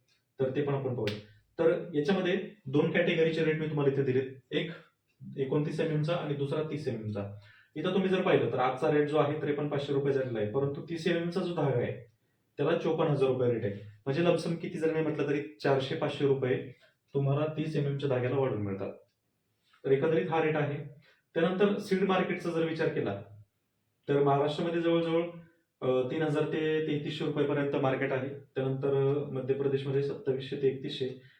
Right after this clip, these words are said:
गुजरात, पंजाब, हरियाणा आणि राजस्थान या ठिकाणी ॲव्हरेज रेट जो आहे एकतीसशे ते साडेतीन हजार रुपये रेट आहे. आता पाहूयात की आपण की मार्केटमध्ये आपल्याला रेट काय पाहायला मिळणार आहे,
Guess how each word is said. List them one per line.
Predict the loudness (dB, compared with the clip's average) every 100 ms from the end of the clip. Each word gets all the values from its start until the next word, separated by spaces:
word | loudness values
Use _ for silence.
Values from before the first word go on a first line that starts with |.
| _ _ _ -6
गुजरात, | 0 2 4 2 -2 -10 -20 _ _ 0
पंजाब, | 2 2 2 0 -4
हरियाणा | 0 0 0
आणि | 0
राजस्थान | 0 0 -2 -6 -8 -10 -18 -20 _ -2
या | 0
ठिकाणी | 2 2 0
ॲव्हरेज | 4 6 6 6
रेट | 2 0
जो | 2
आहे | 2 2 -2
एकतीसशे | -4 -6 -8 -8
ते | -4
साडेतीन | 0 2 0
हजार | 0 -2
रुपये | -2 -4 -6 -14 _ _ -2
रेट | 0 2
आहे. | 0 -4 -16 -2
आता | 0
पाहूयात | 4 4 6 4
की | 4
आपण | 2 2 -2 -4 -6
की | 2
मार्केटमध्ये | 4 4 4 4 4
आपल्याला | 4 4 4 4
रेट | 4 2
काय | 0
पाहायला | 2 0
मिळणार | 0 0
आहे, | -2